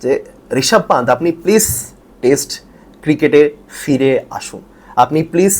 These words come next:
কাম ব্যাক করুন। ঋষভ পান্থের যে ঘটনাটা ঘটেছিল সেই জায়গা থেকে দাঁড়িয়ে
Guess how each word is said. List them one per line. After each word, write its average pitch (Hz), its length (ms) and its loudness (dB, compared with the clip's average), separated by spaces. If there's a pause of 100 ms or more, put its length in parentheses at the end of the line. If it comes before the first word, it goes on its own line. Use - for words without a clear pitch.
(100)
কাম 117 240 0
ব্যাক 131 200 -2
করুন। - 180 -18 (760)
ঋষভ 160 200 2
পান্থের 220 520 4 (120)
যে 160 160 0
ঘটনাটা 165 460 2
ঘটেছিল 135 420 -4 (180)
সেই 175 320 0
জায়গা 175 280 6
থেকে 156 240 -2
দাঁড়িয়ে 123 380 0